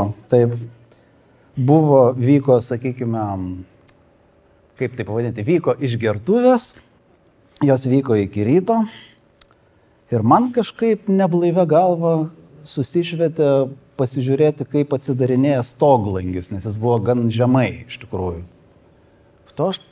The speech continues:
pamačiau, kad jis patogiai darinėjasi. Aš kažkaip išlipau ant stogo, buvo gal penkios ryto, pasivaikščiojau tuo stogu, gaivus oras, šiek tiek netgi išblaivėjau.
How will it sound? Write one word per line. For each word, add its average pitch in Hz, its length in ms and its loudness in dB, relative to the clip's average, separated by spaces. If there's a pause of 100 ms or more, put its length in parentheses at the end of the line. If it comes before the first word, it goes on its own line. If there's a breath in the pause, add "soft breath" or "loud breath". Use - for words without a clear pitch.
(160)
pamačiau, 135 440 -2
kad 170 160 -4
jis 165 80 -8
patogiai 113 720 -2
darinėjasi. 98 880 -10 (200)
Aš 120 200 -16
kažkaip 139 400 -8
išlipau 131 560 -4
ant 117 160 -4
stogo, 175 480 -2
buvo 151 240 0
gal 127 160 -2
penkios 127 480 -2
ryto, 151 540 -4 (840 loud breath)
pasivaikščiojau 151 1000 0
tuo 147 200 -2
stogu, 127 460 -6
gaivus 113 520 -8
oras, 127 480 -6
šiek - 220 -10
tiek 127 200 -4
netgi 107 320 -6
išblaivėjau. 107 840 -6